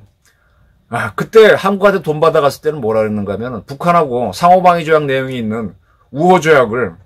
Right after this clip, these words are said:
천구백구십오 년에 파기합니다. 돈 받아갔을 때는. 근데 지금은요, 푸틴이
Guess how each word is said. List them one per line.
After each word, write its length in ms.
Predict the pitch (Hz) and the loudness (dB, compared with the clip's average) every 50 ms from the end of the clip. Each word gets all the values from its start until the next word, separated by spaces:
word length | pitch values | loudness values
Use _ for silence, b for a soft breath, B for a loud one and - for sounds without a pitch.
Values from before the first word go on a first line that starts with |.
| _ - | _ -14
천구백구십오 640 | - 180 180 170 180 - - 123 120 135 131 123 120 | -12 -10 -6 -6 -6 -6 -8 -10 -12 -10 -10 -8 -8
년에 180 | 123 131 135 | -6 -6 -8
파기합니다. 680 | - - - 165 156 160 - - - - - - - _ _ _ _ _ _ _ _ _ _ _ _ _ _ _ _ _ _ - | -10 -10 -14 -12 -10 -10 -10 -10 -12 -16 -20 -20 -20 _ _ _ _ _ _ _ _ _ _ _ _ _ _ _ _ _ _ -4
돈 160 | 139 151 147 | -2 0 2
받아갔을 440 | 139 131 120 123 101 95 - - - | 4 4 4 2 -2 -4 -12 -14 -18
때는. 160 | - 82 85 - _ _ _ _ _ _ _ _ b b b b b b b b | -20 -20 -20 -20 _ _ _ _ _ _ _ _ b b b b b b b b
근데 160 | 175 202 208 | 2 2 2
지금은요, 760 | - - - 180 202 214 214 214 202 175 151 151 160 180 - | 2 2 0 2 4 4 4 4 4 4 2 2 0 -4 -8
푸틴이 540 | - - 190 - - 208 208 208 196 131 | -12 -12 -10 -4 -4 -2 -2 -2 -4 -6